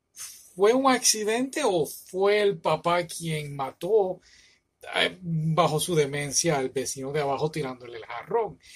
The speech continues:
Y entonces, pues, está entre, mm, como decimos, entre la espada y la pared, entre comentarlo a la policía, ya que tienen un sospechoso, la policía tiene un sospechoso, otro vecino, y entonces, pues, realmente aquí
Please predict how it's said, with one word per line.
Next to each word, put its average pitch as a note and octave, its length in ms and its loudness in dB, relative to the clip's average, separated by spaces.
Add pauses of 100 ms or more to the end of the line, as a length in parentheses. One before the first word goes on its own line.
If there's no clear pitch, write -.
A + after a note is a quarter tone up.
(280)
Y G#3+ 160 -4
entonces, G#3 460 2
pues, F3+ 260 6 (360)
está F3+ 520 2
entre, F3+ 560 2 (220)
mm, D#3+ 320 -4 (520)
como E3 280 2
decimos, F#3 360 2
entre D#3 200 0
la D3 60 2
espada F3+ 300 2
y - 20 2
la F3+ 140 4
pared, D#3+ 320 2 (220)
entre D#3+ 580 2 (280)
comentarlo D#3 680 2
a E3+ 40 8
la E3 120 2
policía, E3+ 600 2
ya D3 160 0
que C#3+ 120 -2
tienen D3 300 -4
un D3 320 -8 (200)
sospechoso, E3 840 0
la D#3 100 2
policía C3+ 240 -2
tiene E3 140 0
un D#3 60 0
sospechoso, D#3+ 540 0
otro D3+ 300 2
vecino, D#3+ 600 0 (160)
y F3 200 -2
entonces, F3 420 -2
pues, F3 260 4 (300)
realmente F3+ 500 2
aquí E3+ 360 -2